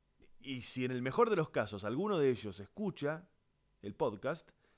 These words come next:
seguramente me lo va a mencionar ofendido, si es que escucha este episodio, en esta reunión. Y no quieren todos ustedes escuchar una historia de cómo un compañero mío del sec-, del colegio primario que hace veintidós años que no veo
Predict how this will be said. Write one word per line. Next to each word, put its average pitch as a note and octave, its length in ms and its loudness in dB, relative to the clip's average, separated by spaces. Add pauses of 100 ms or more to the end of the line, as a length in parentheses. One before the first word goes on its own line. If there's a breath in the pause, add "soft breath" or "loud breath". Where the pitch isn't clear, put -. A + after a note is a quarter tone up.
(100)
seguramente B2+ 480 0
me C3+ 60 -2
lo G#2+ 80 2
va A2+ 80 6
a - 20 4
mencionar A2 640 -4 (500)
ofendido, B2+ 880 0 (640)
si - 180 -10
es F#2+ 60 -8
que G#2+ 80 -10
escucha G2 300 -6
este F#2 140 -8
episodio, A2 600 -4 (440 soft breath)
en A2+ 120 -4
esta C3 200 0
reunión. C3 540 2 (680 soft breath)
Y F3+ 340 -2
no C4+ 300 2
quieren A3 480 4
todos F#3 300 4
ustedes D3+ 420 6
escuchar C3 380 -2
una C#3 120 2
historia E3 340 2
de A#2 140 0
cómo E3+ 360 2
un C3+ 220 -2
compañero C3 540 0
mío D#3 180 2
del A2+ 140 2
sec-, G2+ 220 -8
del A2+ 260 -6
colegio C3+ 300 -2
primario C#3+ 360 2
que A#2 100 0
hace A2 200 0
veintidós A#2 640 0
años D3+ 200 -4
que A2 120 -6
no A2 100 -4
veo D3+ 240 2